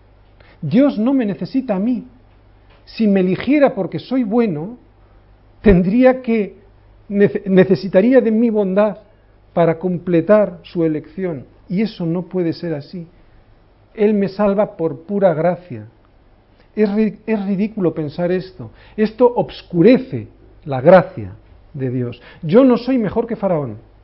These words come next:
Yo no soy mejor que Judas, pero tuvo misericordia. ¿Lo entiendes? Yo lo único que sé es que no hay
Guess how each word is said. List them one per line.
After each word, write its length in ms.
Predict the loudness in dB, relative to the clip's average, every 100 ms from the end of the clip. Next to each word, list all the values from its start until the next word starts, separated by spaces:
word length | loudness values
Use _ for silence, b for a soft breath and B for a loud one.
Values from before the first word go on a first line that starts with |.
| _ _ b b b
Yo 200 | 0 2
no 120 | 2
soy 280 | -2 -4 -2
mejor 340 | -6 -6 -10
que 120 | -8
Judas, 600 | -10 -8 -8 -10 -14 -20 _ b b b
pero 200 | -10 -10
tuvo 380 | -8 -8 -6 -6
misericordia. 840 | -8 -12 -14 -14 -14 -16 -16 -20 -20 _ _ _ _ _ _ _ _ _ -20 -20 -10
¿Lo 120 | -6
entiendes? 640 | -6 -4 -4 -4 -8 -16 _ _ _ _ _ _ _ _ b b b _ b b b b
Yo 380 | -10 -4 -4 -4
lo 100 | -6
único 260 | -4 -4 -6
que 100 | -10
sé 200 | -10 -10
es 140 | -10
que 140 | -12 -8
no 440 | -6 -4 -2 -2
hay 220 | -4 -8